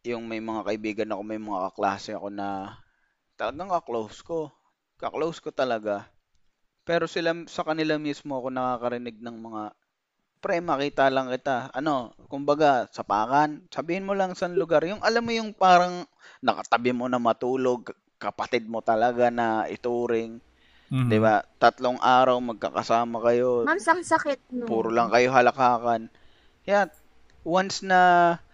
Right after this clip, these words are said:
Speaker 1: once na yung paniniwala nila or inisip nila na, "Oy, hindi, hindi na natin siya katulad." Tangina, naka-attack mode yang mga yan. Eh, kung hindi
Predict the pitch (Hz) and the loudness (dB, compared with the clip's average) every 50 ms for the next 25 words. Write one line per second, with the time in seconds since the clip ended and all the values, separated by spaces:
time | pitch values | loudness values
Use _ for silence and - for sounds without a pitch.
0 | _ _ _ _ - 165 165 170 185 175 - - 175 170 170 170 165 160 160 160 | _ _ _ _ -2 0 2 2 0 -2 -4 -4 -2 -2 0 0 0 -2 -2 -4
1 | 156 156 151 151 _ - 151 151 156 156 156 156 156 151 156 165 165 165 165 170 | -6 -6 -10 -4 _ 0 2 2 0 0 0 2 4 4 4 6 4 2 2 2
2 | 165 156 139 123 120 113 95 - 139 139 131 127 - - 135 165 165 165 160 151 | 0 0 2 4 4 4 2 -2 -4 -2 -2 -2 -4 -4 -6 -6 -4 -2 -2 -2
3 | - 147 - - 143 139 139 143 139 135 135 127 92 87 131 123 110 - - _ | -4 -8 -8 -6 -6 -2 -2 -2 -2 0 -2 -2 -2 -2 -4 -6 -8 -10 -14 _
4 | _ _ - - - _ - 139 131 123 131 127 123 120 - 139 123 120 127 127 | _ _ -20 -20 -20 _ -8 -8 -4 -2 0 0 0 0 -4 -8 -4 -4 -2 -2
5 | 127 127 127 123 120 113 120 120 117 - 107 90 107 - - 117 110 107 107 101 | 0 0 2 2 2 2 0 -4 -4 -2 -2 -2 -2 -4 -6 -8 -8 -4 -2 -2
6 | 95 95 90 - _ _ _ _ _ _ - - 151 170 180 185 175 151 143 127 | -2 -2 -4 -10 _ _ _ _ _ _ -12 -10 -10 -8 -6 -4 -4 -4 -6 -8
7 | - - 139 - - - 87 - - - 156 139 - 135 135 139 139 127 120 127 | -10 -6 -4 -4 -2 0 -2 -2 0 0 0 0 -2 -4 -6 -6 -6 -4 -2 -2
8 | 127 123 123 120 123 117 117 123 131 123 113 104 104 - _ _ _ _ - - | -2 -2 -2 -6 -6 -4 -2 0 0 0 -2 -4 -8 -14 _ _ _ _ -20 -20
9 | _ _ _ _ 147 - - 175 175 180 180 175 165 170 | _ _ _ _ -20 -14 -10 -8 -6 -6 -4 2 4 4